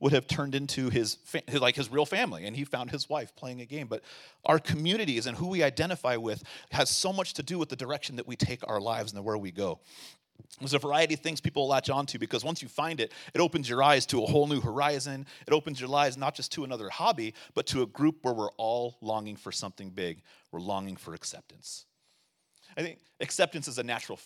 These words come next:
natural desire, right? You, you don't necessarily want to go to a group only to be on the outside and watch everybody else participate. Right? You, you, when you, when you find a group or a community, you long to be a part of the conversation. You want to be involved in it, uh, in-, integrated with what they're doing.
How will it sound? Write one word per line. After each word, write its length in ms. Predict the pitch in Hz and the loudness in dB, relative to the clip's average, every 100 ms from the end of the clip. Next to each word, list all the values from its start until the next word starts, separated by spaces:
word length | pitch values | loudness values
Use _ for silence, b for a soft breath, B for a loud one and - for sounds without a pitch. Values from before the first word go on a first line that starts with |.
| - | -14
natural 420 | 120 143 - 131 | -2 -2 0 -4
desire, 500 | 117 95 110 113 85 | -6 -8 -6 -4 -4
right? 160 | 95 | -6
You, 140 | 127 139 | -8 -8
you 100 | 135 | -2
don't 180 | 147 117 | -2 -2
necessarily 420 | 127 131 143 120 | -4 -2 0 0
want 200 | 120 123 | 0 -2
to 60 | 123 | 0
go 100 | 123 | 2
to 160 | 110 | 2
a 40 | 98 | -2
group 380 | 110 107 - B B B | -2 -4 -6 B B B
only 220 | 123 123 | -2 -2
to 120 | 113 110 | -4 -6
be 120 | 110 | -4
on 100 | 104 | -2
the 100 | 101 | 0
outside 320 | 104 - 95 | 0 0 -2
and 80 | 92 | 0
watch 200 | 92 - | -2 -4
everybody 260 | 92 92 | -6 -2
else 140 | 95 90 | -2 -2
participate. 580 | 98 95 92 - 85 - b b b b b | -6 -10 -10 -10 -14 -14 b b b b b
Right? 180 | 110 127 | -2 0
You, 140 | 147 - B | -2 -6 B
you, 100 | - | -2
when 140 | 170 165 | 2 2
you, 60 | |
when 100 | 156 | 2
you 60 | 160 | -2
find 240 | 135 185 | 0 0
a 40 | 160 | 0
group 280 | 127 160 139 | 0 0 0
or 40 | |
a 40 | |
community, 560 | - 117 117 127 160 151 | -6 -8 -8 -6 -6 -6
you 160 | 139 143 | -2 0
long 260 | 139 147 143 | 2 0 -2
to 80 | 131 | -6
be 180 | 127 - | -4 -4
a 60 | - | -6
part 420 | - - 147 139 | -6 -6 -4 -4
of 80 | 117 | -6
the 60 | |
conversation. 600 | - 113 101 - 98 - | -4 -4 -4 -4 -6 -6
You 80 | 98 | -8
want 140 | 139 | -8
to 40 | 147 | -8
be 120 | 135 | -10
involved 540 | 135 113 104 127 135 113 | -10 -10 -4 -2 -2 -4
in 60 | |
it, 100 | 98 | -4
uh, 140 | 101 117 - | -2 -2 -4
in-, 160 | 135 | -8
integrated 580 | - 180 185 139 117 110 | -2 -2 0 4 6 4
with 180 | 107 127 | 0 0
what 220 | 143 - | -2 0
they're 160 | 127 101 | -4 -2
doing. 400 | 104 147 85 | -4 -4 -4